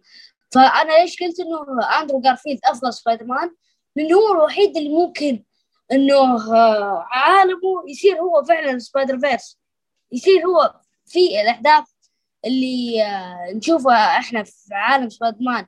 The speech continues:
آه، أشرار سبايدر مان، أصدقاء سبايدر مان، السينستر سيكس ما قد شفناهم، إذا راح نشوفهم فسوني عندها فرصة إنه ترجع أفلام توبي، بحكم إنه توبي في نو واي هوم كان له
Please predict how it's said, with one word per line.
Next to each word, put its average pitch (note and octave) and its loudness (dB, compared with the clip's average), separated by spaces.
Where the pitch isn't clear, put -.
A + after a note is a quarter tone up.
آه، A#3 -2
أشرار C#4 -2
سبايدر A#3+ -10
مان، A#3+ -6
أصدقاء A#3 -2
سبايدر A#3 -4
مان، A#3+ -6
السينستر C#4+ -4
سيكس - -4
ما C#4 4
قد C4+ -2
شفناهم، G#3+ -6
إذا B3+ 2
راح A3+ -8
نشوفهم C4+ -8
فسوني A3+ -2
عندها C#4+ 2
فرصة D#4 -2
إنه C#4 -6
ترجع C#4 -2
أفلام C4+ -2
توبي، G#3+ -4
بحكم F4+ 0
إنه D4 -2
توبي C4 0
في - -16
نو A#3+ -4
واي D4 -4
هوم E4 -2
كان D#4+ 2
له D4 2